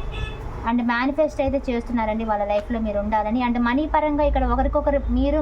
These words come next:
మీ పర్సన్కి, మీ పర్సన్ మీకు మనీ హెల్ప్ చేసుకొని ఉండొచ్చు, లేదా మీరు మీ పర్సన్కి ఇచ్చి ఉండొచ్చు, మీ పర్సన్ మీకు ఇచ్చి ఉండొచ్చు.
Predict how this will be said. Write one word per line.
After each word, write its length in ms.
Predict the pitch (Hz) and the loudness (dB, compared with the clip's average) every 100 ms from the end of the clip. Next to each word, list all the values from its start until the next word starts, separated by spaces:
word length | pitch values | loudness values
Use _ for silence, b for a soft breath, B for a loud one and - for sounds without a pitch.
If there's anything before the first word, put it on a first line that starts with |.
| 285 | 0
మీ 60 | 262 | 0
పర్సన్కి, 400 | 233 262 262 277 254 | 0 0 0 0 -2
మీ 60 | 240 | 0
పర్సన్ 260 | 226 254 233 | -2 0 0
మీకు 180 | 233 233 233 | 0 -2 -2
మనీ 120 | 220 226 | 0 -2
హెల్ప్ 160 | 220 233 | -4 -6
చేసుకొని 320 | 214 - 220 | -6 -4 -4
ఉండొచ్చు, 280 | 214 208 294 311 B B - | -2 -4 -4 -6 B B -4
లేదా 160 | 240 247 247 | 0 2 2
మీరు 160 | 277 269 | 2 2
మీ 60 | 269 | 0
పర్సన్కి 320 | 254 240 254 247 | -2 -2 -2 -2
ఇచ్చి 140 | 240 | -2
ఉండొచ్చు, 220 | 240 240 254 | -2 0 -2
మీ 60 | 226 208 | 0 -2
పర్సన్ 240 | 208 220 | -4 -4
మీకు 160 | 220 220 | -4 -4
ఇచ్చి 120 | 226 220 | -6 -4
ఉండొచ్చు. 320 | 208 202 - | -4 -4 -4